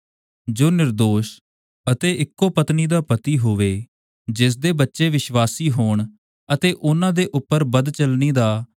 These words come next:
ਕੋਈ ਦੋਸ਼ ਨਾ ਹੋਵੇ ਅਤੇ ਨਾ ਉਹ ਢੀਠ ਹੋਣ, ਕਿਉਂਕਿ ਚਾਹੀਦਾ ਹੈ ਜੋ ਕਲੀਸਿਆ ਦਾ ਨਿਗਾਹਬਾਨ ਪਰਮੇਸ਼ਰ ਦਾ ਭੰਡਾਰੀ ਹੋਣ ਦੇ ਕਰਕੇ ਨਿਰਦੋਸ਼ ਹੋਵੇ, ਨਾ ਮਨਮਰਜ਼ੀ ਕਰਨ ਵਾਲਾ,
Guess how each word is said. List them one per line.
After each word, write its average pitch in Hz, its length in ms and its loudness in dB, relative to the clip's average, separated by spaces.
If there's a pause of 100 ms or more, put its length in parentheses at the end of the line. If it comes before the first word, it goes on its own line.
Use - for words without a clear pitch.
(240)
ਕੋਈ 165 180 2
ਦੋਸ਼ 123 360 2
ਨਾ 151 140 2
ਹੋਵੇ 107 500 0 (480)
ਅਤੇ 160 180 0
ਨਾ 135 220 4
ਉਹ 151 220 0 (120)
ਢੀਠ 117 240 0
ਹੋਣ, 113 380 0 (440)
ਕਿਉਂਕਿ 156 320 2
ਚਾਹੀਦਾ 143 560 0
ਹੈ 110 380 -2 (380)
ਜੋ 147 200 0
ਕਲੀਸਿਆ 139 540 0
ਦਾ 170 160 0
ਨਿਗਾਹਬਾਨ 110 720 0 (400)
ਪਰਮੇਸ਼ਰ 135 480 2
ਦਾ 175 140 0
ਭੰਡਾਰੀ 143 500 2
ਹੋਣ 127 260 2
ਦੇ 156 160 0
ਕਰਕੇ 113 580 -2 (380)
ਨਿਰਦੋਸ਼ 123 520 2
ਹੋਵੇ, 104 420 0 (400)
ਨਾ 135 220 2
ਮਨਮਰਜ਼ੀ 147 640 2
ਕਰਨ 123 280 2
ਵਾਲਾ, 110 440 0